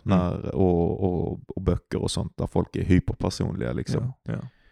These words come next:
Speaker 2: Eh, och jag hoppas att vi har ambitionen, och jag tänker att vi har ambitionen att det inte bara handlar om att vi ska lätta på våra egna samveten eller våra egna känslor, utan att det,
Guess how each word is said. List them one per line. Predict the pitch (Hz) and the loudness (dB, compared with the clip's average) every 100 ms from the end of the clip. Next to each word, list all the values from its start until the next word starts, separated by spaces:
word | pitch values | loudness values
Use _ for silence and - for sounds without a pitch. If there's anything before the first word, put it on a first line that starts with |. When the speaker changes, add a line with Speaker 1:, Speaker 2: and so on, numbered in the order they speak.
| _ _ _ - 98 | _ _ _ -2 2
Speaker 2:
Eh, | 90 90 | 2 4
och | 92 | 4
jag | 85 | 6
hoppas | 98 - 82 - | 4 2 -2 0
att | 92 | 2
vi | 92 | 4
har | 87 87 80 | 4 2 0
ambitionen, | 82 87 - 85 - 73 | -2 -2 0 0 -2 -4
och | |
jag | 80 | -2
tänker | - 90 - - | 2 0 0 -4
att | 95 | 2
vi | 92 | 4
har | 92 | 4
ambitionen | 82 - - - - 82 | 0 -2 -2 -2 -2 0
att | - | 0
det | |
inte | 87 - | 0 0
bara | 90 78 90 | 0 2 0
handlar | 92 87 | 0 0
om | 85 | -2
att | 87 | 0
vi | 98 | 0
ska | - 85 | 0 2
lätta | 87 - 90 | 0 0 0
på | - | 2
våra | 92 85 82 | 2 2 -2
egna | 87 90 | -2 -2
samveten | 104 95 82 85 - - | -2 -2 -2 -2 -4 -6
eller | - | -4
våra | - 85 | -2 -2
egna | - - | -2 -4
känslor, | - 95 - - - | 0 0 0 0 -2
utan | - - | 0 -2
att | - | -2
det, | - | -4